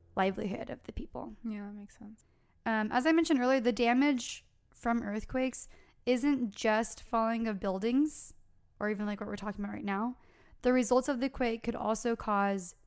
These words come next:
Speaker 1: mudslides, avalanches, tsunamis, and fires.
Speaker 2: Okay,
Speaker 1: So
Speaker 2: so
Speaker 1: we
Speaker 2: that's
Speaker 1: talk
Speaker 2: all
Speaker 1: about
Speaker 2: getting
Speaker 1: deaths.
Speaker 2: looped in.
Speaker 1: Yes.
Speaker 2: Got it.
Speaker 1: So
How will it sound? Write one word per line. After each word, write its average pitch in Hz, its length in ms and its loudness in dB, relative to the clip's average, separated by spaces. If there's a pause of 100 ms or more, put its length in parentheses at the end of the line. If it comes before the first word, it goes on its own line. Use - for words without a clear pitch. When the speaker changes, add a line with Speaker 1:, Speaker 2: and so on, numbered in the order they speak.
(440)
Speaker 1:
mudslides, 196 840 -2 (220)
avalanches, 196 720 -2
tsunamis, 196 760 0
and 196 160 -4
fires. - 760 -6 (260)
Speaker 2:
Okay, 208 300 -4
Speaker 1:
So 254 160 0
Speaker 2:
so - 40 4
Speaker 1:
we 254 60 6
Speaker 2:
that's 247 80 4
Speaker 1:
talk 247 160 8
Speaker 2:
all 220 140 8
Speaker 1:
about 247 140 8
Speaker 2:
getting 214 440 4
Speaker 1:
deaths. 208 200 -6 (120)
Speaker 2:
looped 190 400 -6
in. 170 420 -8 (240)
Speaker 1:
Yes. - 460 -2 (100)
Speaker 2:
Got 165 220 -8
it. - 40 -10
Speaker 1:
So 254 280 4